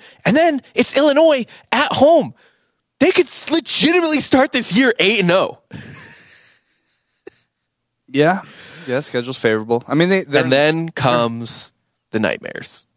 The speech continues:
Speaker 2: Do they catch Ohio State this year?
Speaker 1: No.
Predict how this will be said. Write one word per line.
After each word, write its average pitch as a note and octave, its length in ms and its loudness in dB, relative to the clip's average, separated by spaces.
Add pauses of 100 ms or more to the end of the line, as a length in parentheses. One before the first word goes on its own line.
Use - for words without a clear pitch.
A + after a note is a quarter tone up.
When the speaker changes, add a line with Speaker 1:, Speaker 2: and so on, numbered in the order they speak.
(1400)
Speaker 2:
Do G#2 180 -4
they G2+ 140 -4
catch G#2 240 -6
Ohio G2 220 -4
State F#2 200 -10
this - 180 -14
year? E3 200 -12
Speaker 1:
No. A#2+ 160 -2